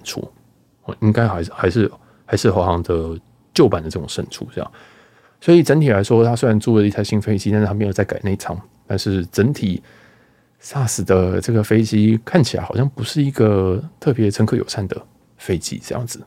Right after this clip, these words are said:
哦，但是它的内装也比较新，也比较，我觉得比较年轻一点，比较不会有那种宋代美学。因为每次进那个华航的A三五零啊，或者七七七，只要是宋代美学，就是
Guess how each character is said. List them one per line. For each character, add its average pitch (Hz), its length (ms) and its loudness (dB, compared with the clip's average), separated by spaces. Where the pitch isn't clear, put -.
哦， - 100 -8
但 127 140 0
是 147 140 0
它 117 140 0
的 120 160 4
内 131 140 0
装 123 280 2
也 98 120 4
比 85 80 -6
较 113 140 2
新， 131 300 -2
也 120 80 0
比 98 80 -6
较， 104 380 0
我 127 120 -2
觉 143 140 0
得 160 80 4
比 156 100 -8
较 110 100 0
年 107 180 4
轻 110 220 0
一 110 40 4
点， 82 180 0
比 - 100 -14
较 101 120 0
不 92 120 -2
会 104 120 0
有 85 100 -4
那 92 100 -4
种 82 160 -6
宋 107 300 -4
代 107 160 -2
美 - 200 -6
学。 - 180 -8
因 107 100 -2
为 123 60 4
每 98 120 0
次 - 160 -10
进 117 240 0
那 107 80 2
个 90 200 -2
华 107 120 -2
航 104 140 0
的 98 180 2
A 107 100 4
三 110 180 2
五 90 60 0
零 85 180 -2
啊， 92 60 -2
或 98 100 0
者 98 80 0
七 95 140 -8
七 92 80 -4
七， 104 140 -6
只 101 80 0
要 110 60 2
是 170 140 -6
宋 165 200 -2
代 131 120 -2
美 90 140 -2
学， 98 160 -4
就 147 140 -4
是 143 100 -4